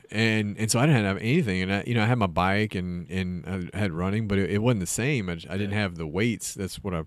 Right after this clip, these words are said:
Speaker 1: primarily do. I don't do a lot of cardio. I mostly like lifting weights.
Speaker 2: Yeah.
Speaker 1: And so when the gym opened back up at the end of May,
Speaker 2: Yeah.
Speaker 1: I, I didn't miss a day for,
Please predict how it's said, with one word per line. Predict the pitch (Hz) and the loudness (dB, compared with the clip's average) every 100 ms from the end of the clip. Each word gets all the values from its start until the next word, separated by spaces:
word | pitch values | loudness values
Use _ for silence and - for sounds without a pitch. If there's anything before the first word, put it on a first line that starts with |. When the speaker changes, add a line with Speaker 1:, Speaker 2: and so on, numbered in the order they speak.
| - | -6
Speaker 1:
primarily | 98 95 92 82 | -4 -2 -2 -2
do. | 80 110 87 | -2 -2 -2
I | 98 | -2
don't | 95 | 0
do | 120 | 0
a | 113 | 0
lot | 85 | -2
of | - | -4
cardio. | 87 90 | -4 -2
I | 82 | -4
mostly | 95 95 | -4 -4
like | 85 71 | -6 -6
lifting | 95 - 82 | -6 -6 -6
weights. | 80 104 - - - 107 | -2 -2 -4 -10 -14 -14
Speaker 2:
Yeah. | 95 - - - _ | -12 -16 -20 -20 _
Speaker 1:
And | 110 107 104 98 92 92 - - - | -2 0 0 0 -4 -8 -16 -20 -6
so | - 110 | 0 0
when | 104 110 | 0 -2
the | 98 | -2
gym | 85 135 160 - | 0 0 0 0
opened | 123 127 98 | 0 -2 -2
back | 107 98 87 | -4 -2 -2
up | 160 - _ _ 101 | -2 -2 _ _ -8
at | 101 | -6
the | 98 - | -8 -6
end | 104 135 | -4 -2
of | 151 | -2
May, | 156 165 170 - _ | 2 2 0 -4 _
Speaker 2:
Yeah. | 101 90 _ _ - | -18 -18 _ _ -4
Speaker 1:
I, | 107 117 | -2 0
I | 104 | -2
didn't | 117 127 107 95 | 0 0 0 -2
miss | 110 - | -2 -2
a | 82 | -6
day | - 92 110 123 98 | -8 -6 -2 -2 -2
for, | 85 - 104 | -4 -2 -2